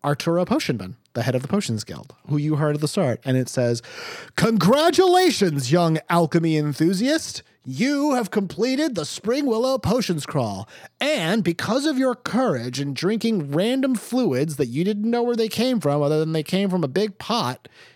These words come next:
you are going to win our grand prize. See you soon, young alchemist."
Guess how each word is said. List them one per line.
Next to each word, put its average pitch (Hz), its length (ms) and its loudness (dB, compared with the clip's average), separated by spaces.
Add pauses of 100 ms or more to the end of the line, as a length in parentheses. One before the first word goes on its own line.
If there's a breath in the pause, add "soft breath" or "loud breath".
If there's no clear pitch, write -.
(140)
you 202 760 0
are 127 140 0
going 160 360 0
to 135 140 -4
win 139 320 0
our 123 280 -2
grand 123 680 -2
prize. - 840 -10 (300 loud breath)
See 277 380 2
you 339 160 6
soon, 311 580 4
young 156 340 2
alchemist." 196 720 2